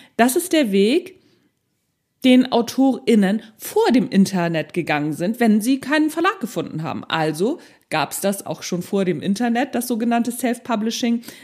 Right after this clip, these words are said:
Das heißt, du machst eben alles selbst. Lektorat, Gestaltung, auch den Druck, Vertrieb, P R und Marketing, das liegt alles in deiner Hand.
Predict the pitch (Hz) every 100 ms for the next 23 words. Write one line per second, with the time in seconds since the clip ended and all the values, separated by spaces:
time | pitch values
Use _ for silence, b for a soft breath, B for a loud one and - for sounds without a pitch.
0 | - 185 - 175 185 294 - B B 190
1 | 180 - - 233 - 147 135 175 175 -
2 | - - _ B B B - 247 254 180
3 | 247 294 294 - 196 - 208 220 247 262
4 | - 226 - 233 214 214 311 - - 247
5 | - 294 311 - 233 - 269 285 294 294
6 | - 233 233 269 277 277 226 226 226 208
7 | - 233 269 294 311 - - 220 214 208
8 | 208 156 - -